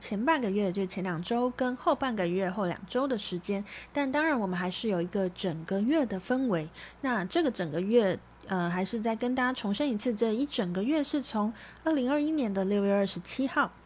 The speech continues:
到二零二一年的七月二十四号，这是一个完整的，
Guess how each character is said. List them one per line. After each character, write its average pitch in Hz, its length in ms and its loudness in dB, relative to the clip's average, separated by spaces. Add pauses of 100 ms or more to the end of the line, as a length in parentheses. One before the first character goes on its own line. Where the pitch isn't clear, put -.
(120)
到 180 360 2
二 220 80 0
零 190 200 0
二 214 80 0
一 220 120 0
年 220 280 0
的 185 140 0
七 - 280 -2
月 269 220 4
二 208 120 2
十 170 100 0
四 - 240 -8
号， - 240 -4 (240)
这 196 140 -4
是 208 160 0
一 202 80 2
个 196 120 -2
完 190 240 0
整 226 280 -2
的， 170 260 0